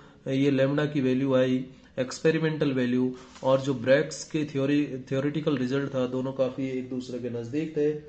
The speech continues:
तो यहाँ से ये वेरीफाई हो जाता है, it proves, it proves, it proves that, it proves that electrons, electrons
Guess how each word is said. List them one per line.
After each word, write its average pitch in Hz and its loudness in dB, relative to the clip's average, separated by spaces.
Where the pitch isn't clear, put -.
तो 135 0
यहाँ 135 2
से 123 -2
ये 135 2
वेरीफाई 147 2
हो 147 4
जाता 139 2
है, 135 0
it 143 0
proves, 135 0
it 139 -4
proves, 135 -2
it 135 -4
proves 143 0
that, 123 0
it 135 -2
proves 139 -2
that 127 2
electrons, 147 -2
electrons 147 -2